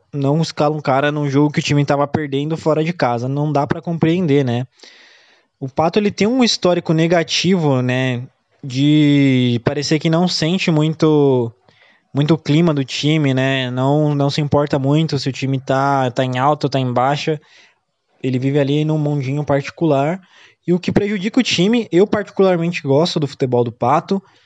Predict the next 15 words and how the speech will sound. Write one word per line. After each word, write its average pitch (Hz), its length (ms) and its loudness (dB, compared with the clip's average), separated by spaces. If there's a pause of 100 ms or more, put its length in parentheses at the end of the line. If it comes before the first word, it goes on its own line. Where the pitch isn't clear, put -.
(120)
só 170 240 0
que 220 520 2
é 180 80 4
um 175 120 0
cara 180 400 2
que 208 200 -4
não, 220 320 2
não 220 160 2
entrega, 208 460 2
não, 160 320 2
não 165 220 2
vibra 175 360 2
com 165 180 -4
o 160 40 -4
time, 196 560 -8